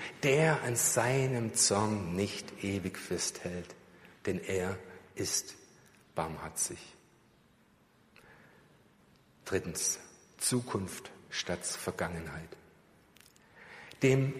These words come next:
aufmerksamen Leser und der mitdenkenden Hörerin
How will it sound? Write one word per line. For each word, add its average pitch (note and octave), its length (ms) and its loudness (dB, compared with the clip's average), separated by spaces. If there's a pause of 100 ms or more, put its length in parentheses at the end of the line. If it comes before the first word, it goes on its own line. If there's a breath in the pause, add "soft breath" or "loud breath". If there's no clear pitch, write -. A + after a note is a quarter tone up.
(120)
aufmerksamen G2 1040 2
Leser A#2+ 600 4
und A#2 380 -2
der G#2+ 140 2
mitdenkenden G#2+ 1200 2
Hörerin A#2+ 500 10